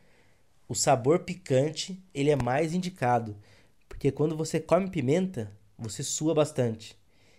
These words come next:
E a sudorese é, pela medicina chinesa, a eliminação da umidade. Então, imagine que você tem um ambiente muito úmido.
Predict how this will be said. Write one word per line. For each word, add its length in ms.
E 160
a 60
sudorese 920
é, 260
pela 160
medicina 340
chinesa, 580
a 140
eliminação 920
da 120
umidade. 640
Então, 120
imagine 340
que 120
você 180
tem 140
um 60
ambiente 760
muito 480
úmido. 400